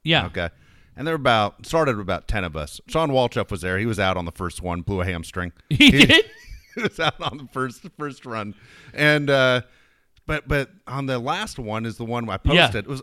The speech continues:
Speaker 2: after running, like, twenty straight sprints, which I'm like, "I haven't run, dude, in forever."
Speaker 1: Right.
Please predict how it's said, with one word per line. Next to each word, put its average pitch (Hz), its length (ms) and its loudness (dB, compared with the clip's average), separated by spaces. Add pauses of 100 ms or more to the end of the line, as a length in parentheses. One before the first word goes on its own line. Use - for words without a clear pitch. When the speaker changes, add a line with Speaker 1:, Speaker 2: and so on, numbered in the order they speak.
Speaker 2:
after 160 240 -6
running, 175 220 -4
like, 101 160 -10
twenty 147 260 -4
straight 117 380 -8
sprints, - 560 -4
which 131 160 -4
I'm 143 120 -2
like, 123 240 -6
"I 143 40 -10
haven't 147 180 -8
run, 117 500 -6
dude, 147 280 -6
in 127 220 -14
forever." 156 480 -2 (140)
Speaker 1:
Right. 190 260 4